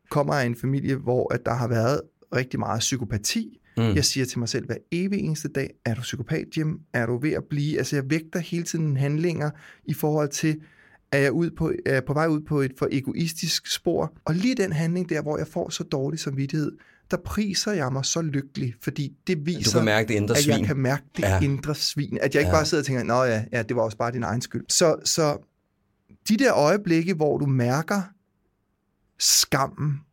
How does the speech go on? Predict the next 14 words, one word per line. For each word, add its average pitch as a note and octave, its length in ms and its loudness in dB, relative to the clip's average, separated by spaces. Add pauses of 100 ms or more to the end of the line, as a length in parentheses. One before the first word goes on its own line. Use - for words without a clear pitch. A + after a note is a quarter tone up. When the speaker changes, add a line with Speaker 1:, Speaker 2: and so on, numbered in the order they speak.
Speaker 1:
eller C3+ 160 2
mærker C#3+ 380 0 (280)
ulykken, E3 580 2
eller C3 180 0
mærker, C3 500 0 (800)
hvor D3+ 180 0 (340)
lortet C3+ 560 0
du C3+ 120 2
er, B2+ 180 0 (280)
det E3 80 -2
skal - 160 -6
du F3 80 -2
være D3 360 -2
så - 280 -4